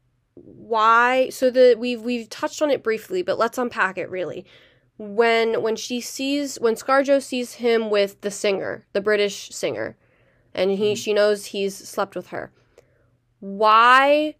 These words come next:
Speaker 1: do you think that bothers her so much? If she is
Speaker 2: Beca-,
Speaker 1: not
Speaker 2: uh,
Speaker 1: sexually attracted to him in any way, shape, or form, is it because she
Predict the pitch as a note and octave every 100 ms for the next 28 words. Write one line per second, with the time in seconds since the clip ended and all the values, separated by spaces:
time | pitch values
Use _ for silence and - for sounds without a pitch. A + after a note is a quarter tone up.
0 | _ - A#3 A#3 A3+ - G#3+ G#3 G3+ F#3
1 | F#3+ F#3+ - _ F#3 F#3+ F#3+ F3+ F3+ -
2 | - E3 - - - - A2 - - -
3 | - _ _ _ G3+ G3+ - G#3+ G#3 G3
4 | G#3 G3+ G#3 - G#3 F#3+ - F#3 F3 E3
5 | - D#3 - - - - - - F3+ F3+
6 | - F#3+ F#3 F3 D3 E3 F3 - - -
7 | - - - G3+ G3 G3+ G3+ G3 - -
8 | G3 F#3+